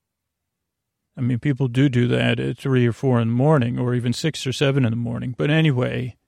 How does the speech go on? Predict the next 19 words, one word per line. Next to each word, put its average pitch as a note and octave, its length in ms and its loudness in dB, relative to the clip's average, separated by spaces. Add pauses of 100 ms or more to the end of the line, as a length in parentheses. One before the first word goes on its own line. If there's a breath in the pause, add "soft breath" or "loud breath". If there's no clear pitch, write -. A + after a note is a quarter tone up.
(240)
so - 180 -4
the E3 80 -4
intro G#3+ 400 2
goes C#3+ 300 0
on C#3+ 240 2
and D3 120 2
on C3 200 4
and B2 160 2
on C3+ 340 2
with C3+ 240 -2
me C#3+ 240 0
kind C#3+ 220 0
of A#2+ 80 0
failing C#3 640 2
to C3 200 -2
effectively B2+ 1080 0 (120)
describe B2+ 640 0
the A#2+ 120 -4
show. D3 640 0